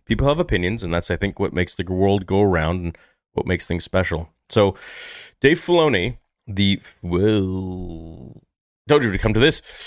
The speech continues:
Dave Filoni, the filmmaker behind many Star Wars projects, including the upcoming Ahsoka series, has sparked online debate over his description of Anakin Skywalker.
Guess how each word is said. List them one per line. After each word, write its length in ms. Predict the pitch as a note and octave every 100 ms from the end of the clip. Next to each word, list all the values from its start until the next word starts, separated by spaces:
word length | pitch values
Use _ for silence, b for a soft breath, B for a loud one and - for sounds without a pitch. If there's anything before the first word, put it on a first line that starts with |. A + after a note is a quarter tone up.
| -
Dave 180 | D3 F#3
Filoni, 340 | - C3+ C3+
the 80 | A2+
filmmaker 480 | - A#2 A2+ A2 G2
behind 360 | E2 G2 G2
many 180 | F#2 G2+
Star 220 | F#2+ F#2+
Wars 160 | F#2 F#2+
projects, 420 | - E2+ F2 -
including 320 | F2+ - F#2+
the 100 | F2
upcoming 320 | E2+ - F2 D#2+
Ahsoka 360 | - B2 A#2
series, 320 | - F#2+ F#2
has 160 | - F2+
sparked 400 | - - G2+ -
online 600 | - D3+ F3+ D#3+ D#3+ D#3+ C#3
debate 720 | C#3 A#2 - A3+ A3+ - -
over 280 | A#2+ C3 C3
his 160 | B2
description 580 | G#2 G#2+ - B2+ - A2+
of 60 | F#2+
Anakin 340 | F#2+ G2 F2+
Skywalker. 540 | - E2+ D#2 D2 -